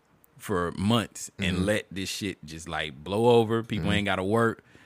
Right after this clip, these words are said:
Speaker 1: Maybe send them some money home
Speaker 2: Mm-hmm.
Speaker 1: and they can pay this shit off. Don't give the money to the government. Don't give the money, like, through the I R S and whatnot. Just every company just compensate people for checks.
Speaker 2: Mm-hmm.
Speaker 1: And then the, the government gives them back money.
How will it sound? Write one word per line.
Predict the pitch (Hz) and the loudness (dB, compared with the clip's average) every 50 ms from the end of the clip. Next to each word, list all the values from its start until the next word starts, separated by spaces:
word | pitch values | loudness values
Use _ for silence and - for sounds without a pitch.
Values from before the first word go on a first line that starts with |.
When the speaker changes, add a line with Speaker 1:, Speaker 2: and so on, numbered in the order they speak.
| - _ - 85 | -20 _ -8 -4
Speaker 1:
Maybe | 95 95 95 98 98 | -2 -2 -2 -2 -2
send | - - 127 123 120 120 | 0 2 2 4 4 4
them | 123 123 | 2 2
some | 113 - 110 | 2 0 0
money | 110 117 120 117 113 | 0 2 2 2 2
home | 113 117 120 - - - 113 | 2 4 4 4 4 4 2
Speaker 2:
Mm-hmm. | 113 123 143 - - - - | 2 -2 -6 -10 -16 -14 -10
Speaker 1:
and | - 85 82 | -10 -8 -6
they | 87 90 | -6 -6
can | 87 87 85 | -6 -8 -6
pay | - 104 98 | -4 -4 -2
this | 101 92 | -2 -4
shit | - 104 92 | -4 -4 -4
off. | 82 71 71 - _ _ _ _ _ _ _ _ _ _ _ - | -4 -6 -8 -12 _ _ _ _ _ _ _ _ _ _ _ -2
Don't | - 127 143 165 - 127 | 4 4 4 4 2 0
give | 120 147 160 151 135 | 4 4 4 4 4
the | 139 131 | 2 4
money | 135 147 156 156 147 143 139 139 - _ _ _ _ _ - - | 4 4 6 6 6 4 2 0 -4 _ _ _ _ _ -6 -2
to | 139 117 | 0 0
the | 110 | 0
government. | 101 98 123 135 135 139 135 131 131 131 - - - _ _ _ _ - | 2 2 2 2 4 4 4 4 4 2 -2 -6 -16 _ _ _ _ -6
Don't | - 107 113 117 113 104 | -4 -2 -2 0 0 0
give | 117 113 104 | 0 -2 0
the | 104 104 | 0 -2
money, | 107 110 107 107 104 104 101 85 | 0 0 0 0 0 -2 -2 -4
like, | 90 98 90 87 - | -4 -4 -4 -4 -4
through | - 104 95 | -6 -6 -4
the | 90 87 | -2 0
I | 95 101 98 95 | 2 2 2 2
R | 92 101 | 0 0
S | 117 120 110 - 113 | 0 0 0 -2 -6
and | 113 | -6
whatnot. | 117 113 92 113 117 113 110 - 98 98 | -6 -6 -4 -2 -2 -2 -4 -4 -6 -6
Just | 107 98 92 - _ _ _ _ _ _ _ _ _ _ _ _ _ _ - | -6 -6 -8 -10 _ _ _ _ _ _ _ _ _ _ _ _ _ _ 4
every | 127 139 156 151 156 147 135 | 6 6 6 6 4 2 2
company | 123 - 160 151 143 127 - 104 104 98 | 0 -2 2 2 2 2 0 -2 -2 -2
just | 92 87 95 90 98 - | -4 -6 -10 -12 -12 -10
compensate | - - 131 120 127 113 - - 117 107 - | -2 -2 -2 -2 0 -4 -4 -4 -4 -4 -4
people | - 120 110 - - 104 101 98 - _ _ _ _ _ _ | -2 -4 -4 -2 -2 -4 -4 -4 -6 _ _ _ _ _ _
for | - 143 131 123 | 0 2 2 2
checks. | 113 - - 92 - - - - - _ _ | 2 0 -2 -4 -4 -6 -16 -18 -18 _ _
Speaker 2:
Mm-hmm. | - 98 92 92 | -8 -6 -4 0
Speaker 1:
And | 98 | 0
then | 107 104 98 | 0 0 0
the, | 95 98 - | -2 -4 -6
the | 92 104 | -6 -2
government | 98 113 113 110 110 107 95 | 0 0 0 0 0 -4 -2
gives | 104 107 104 98 92 | -2 -2 -2 -2 -4
them | 95 101 98 | -4 -4 -2
back | 92 98 92 - | 0 -2 -2 -2
money. | 85 78 71 | -6 -14 -18